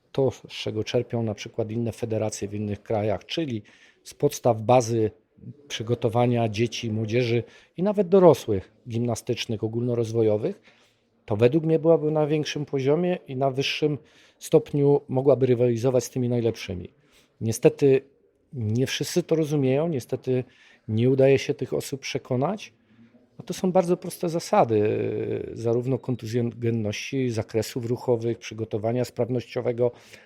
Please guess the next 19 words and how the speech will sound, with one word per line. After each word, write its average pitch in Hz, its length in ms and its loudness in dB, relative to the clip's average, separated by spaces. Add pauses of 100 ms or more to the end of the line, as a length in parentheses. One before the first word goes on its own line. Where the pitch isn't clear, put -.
(120)
Coś, 147 260 0
co 143 160 0
jest 139 360 0 (300)
wbrew 107 360 -2
pozorom 139 540 4 (600)
bardzo 139 320 4
ważne 143 260 4
w - 60 -8
piłce 151 300 -4
nożnej, 131 340 -2
bo 151 120 -4
piłka 180 320 -6
nożna, 190 380 2 (360)
tu 165 100 -6
zawsze 170 260 -4
się - 140 -6
kłócę 139 360 -2
z 107 80 -6
ludźmi, 120 380 -4